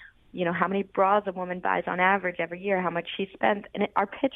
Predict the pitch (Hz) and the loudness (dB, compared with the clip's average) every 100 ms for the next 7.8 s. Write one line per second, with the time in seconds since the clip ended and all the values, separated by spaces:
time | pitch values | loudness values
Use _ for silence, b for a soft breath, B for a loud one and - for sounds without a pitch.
0 | - 214 - 214 - - 180 180 185 - | -4 -6 0 0 0 -2 0 0 0 4
1 | 294 117 - 185 185 - - 101 _ _ | 4 4 -2 -12 -12 -16 -16 -18 _ _
2 | _ B B B - - 214 185 165 208 | _ B B B -8 -6 -4 -2 -2 -2
3 | - 370 294 190 185 - 95 - - - | 4 4 4 -2 -6 -10 -18 -20 -14 -12
4 | - 180 196 202 208 226 233 175 175 247 | -8 -8 -6 -2 0 2 4 4 2 -4
5 | 262 190 175 180 175 165 160 160 170 196 | -2 -2 -2 -10 -2 -2 0 0 0 0
6 | 175 - - - - - 208 240 254 262 | -2 -4 -6 -10 -8 -2 -2 2 2 0
7 | B B - 202 190 185 185 190 | B B 2 4 4 4 2 -2